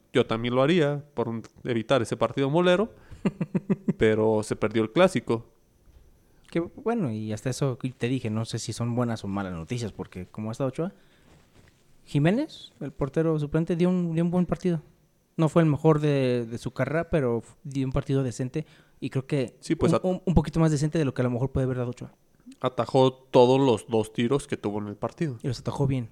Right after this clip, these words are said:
Speaker 2: No, nomás los escupió ahí al, al delantero de, "Vas, güey, portería
Speaker 1: Sí.
Speaker 2: abierta", como lo hace mi, de repente mi,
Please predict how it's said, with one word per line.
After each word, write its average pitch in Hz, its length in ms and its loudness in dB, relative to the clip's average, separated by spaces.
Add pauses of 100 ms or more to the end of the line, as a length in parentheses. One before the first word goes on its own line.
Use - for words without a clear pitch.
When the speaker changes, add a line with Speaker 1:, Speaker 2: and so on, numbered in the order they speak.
Speaker 2:
No, 123 120 -4
nomás 127 200 -2
los 117 100 -6
escupió 127 460 -2
ahí 131 300 -6
al, 113 340 -8 (340)
al 113 160 -8
delantero 113 320 -2
de, 120 180 -4
"Vas, 139 240 -4
güey, 120 180 -8 (280)
portería 120 320 -2
Speaker 1:
Sí. 135 40 2
Speaker 2:
abierta", 127 440 0
como 110 420 -2
lo 110 120 0
hace 117 160 -4
mi, 104 200 -2
de 104 120 -6
repente 110 320 -6
mi, 101 220 -4